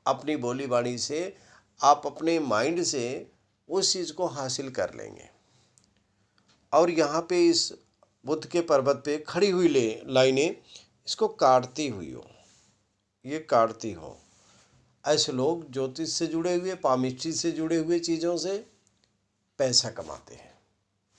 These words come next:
मान सम्मान प्राप्त करते हैं। तो दोस्तों,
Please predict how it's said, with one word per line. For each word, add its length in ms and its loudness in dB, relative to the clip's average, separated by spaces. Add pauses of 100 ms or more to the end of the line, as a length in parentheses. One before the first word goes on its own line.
(120)
मान 500 2
सम्मान 540 0
प्राप्त 440 -8
करते 340 -14
हैं। 240 -20 (1300)
तो 100 2
दोस्तों, 520 6